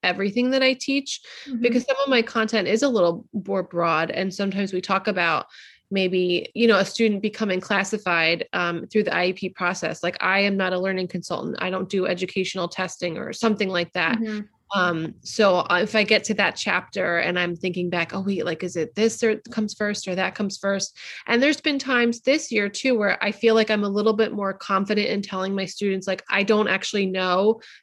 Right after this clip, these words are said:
Speaker 1: the exact answer to your question." If somebody's like, "Oh, that process you told us about, like, what if this happens?" And this happened the other day where I was like, "Honestly, I'm pretty sure this would happen, but I'm gonna, like, check in with some of the learning consultants in my district and get back to you, because, like, I don't want you to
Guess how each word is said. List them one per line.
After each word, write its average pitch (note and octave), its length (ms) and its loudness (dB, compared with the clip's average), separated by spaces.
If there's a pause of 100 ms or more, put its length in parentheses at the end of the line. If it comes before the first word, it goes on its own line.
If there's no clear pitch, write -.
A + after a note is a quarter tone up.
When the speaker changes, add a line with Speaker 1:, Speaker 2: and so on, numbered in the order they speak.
Speaker 1:
the G#3 180 4
exact F#3+ 480 0
answer F#3 340 -2
to A3 140 -2
your G#3 100 2
question." G#3+ 460 0
If G3 100 -4
somebody's G3 400 -4
like, F3+ 240 -2
"Oh, A#3+ 360 2
that G3+ 200 0
process G#3+ 460 -2
you G#3+ 60 -2
told G#3 220 -6
us - 140 -6
about, F3+ 260 -4
like, F#3 200 -2
what B3 100 2
if D4+ 140 -2
this A#3+ 180 2
happens?" F#3 540 -4 (380)
And G#3 160 0
this G3+ 120 0
happened G3 280 0
the G3 60 0
other F#3+ 120 -2
day G3 180 0
where F#3 120 -2
I F#3+ 40 0
was F#3 100 -6
like, F#3 220 -6
"Honestly, C4 480 -4
I'm G3+ 160 -2
pretty B3+ 260 0
sure B3+ 260 2
this A3 260 2
would B3 100 2
happen, C4+ 400 0 (340)
but G#3+ 100 -2
I'm A3 140 2
gonna, B3 200 6
like, G#3+ 200 4
check G#3 240 -2
in G#3+ 100 4
with G#3+ 120 2
some G#3 160 -2
of G3 60 -2
the F#3+ 60 -2
learning G3 300 -2
consultants F#3+ 460 -6
in F#3+ 80 -4
my F3+ 80 0
district F#3 420 -4
and F3+ 100 -4
get F3+ 140 -2
back E3 260 0
to - 100 -10
you, - 60 -4
because, F#3+ 220 -6
like, - 140 -4
I F#3 60 0
don't G3+ 180 -2
want G3+ 160 -2
you G3 180 2
to - 100 -10